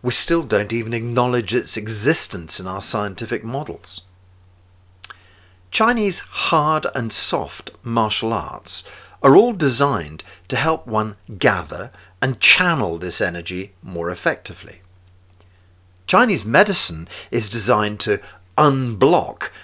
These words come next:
and enhance the flow of this internal resource. This is the reason why some people have great wins with Qigong, acupuncture, and Chinese herbs when Western medicine has failed them. Essentially,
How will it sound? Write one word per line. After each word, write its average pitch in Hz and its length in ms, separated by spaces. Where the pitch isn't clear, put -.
and 123 100
enhance 110 720
the 117 80
flow 214 480
of 78 80
this 82 220
internal 78 460
resource. 69 600
This 254 180
is 196 120
the 127 80
reason 127 360
why 92 100
some 120 260
people 113 260
have 101 240
great 151 300
wins 113 840
with 110 220
Qigong, 92 560
acupuncture, 87 800
and 98 140
Chinese 92 560
herbs 80 480
when 131 220
Western 123 360
medicine 110 380
has 98 140
failed 160 300
them. - 200
Essentially, 190 600